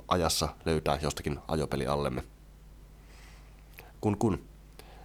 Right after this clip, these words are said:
Vika siinä meidän omassa autossa oli sen verran suuri, että sitä ei olisi kerennyt siinä korjata, ja se olisi, en mä tiedä, se ei ollut varmaan kannattavaakaan rahallisesti. No, siinä sitten soiteltiin nettiauton kautta ihmisille, ja lopulta saatiin sitten auto alle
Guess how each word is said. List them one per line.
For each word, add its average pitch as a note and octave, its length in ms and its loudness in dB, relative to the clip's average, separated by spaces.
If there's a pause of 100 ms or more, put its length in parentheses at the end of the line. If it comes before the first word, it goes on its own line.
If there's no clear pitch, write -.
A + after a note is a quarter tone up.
Vika F2 220 0
siinä E2+ 160 2
meidän F2+ 260 2
omassa E2+ 260 2
autossa D2+ 340 0
oli C#2+ 100 0
sen D#2 120 -2
verran - 180 0
suuri, C#2+ 220 -2
että - 80 -10
sitä - 120 -2
ei - 40 0
olisi C2+ 100 -4
kerennyt D2 260 -2
siinä C#2+ 240 0
korjata, C#2+ 400 -2
ja B1+ 80 -4
se - 80 -4
olisi, B1+ 160 -4 (300)
en C2+ 60 -4
mä C2 100 -2
tiedä, B1 200 -6 (120)
se - 100 -4
ei C#2 80 0
ollut C#2+ 220 2
varmaan D2 280 2
kannattavaakaan C2 640 -2
rahallisesti. A#1 460 -4 (880)
No, A#2+ 200 4 (1400)
siinä G#2 200 2
sitten F#2+ 260 2
soiteltiin F2+ 380 4
nettiauton D2+ 520 2 (380)
kautta C#2+ 280 0
ihmisille, D2 480 0
ja C2+ 100 -2 (300)
lopulta A#2+ 280 4
saatiin E2+ 300 2
sitten D#2+ 280 -2
auto G2 280 4
alle D#2 340 0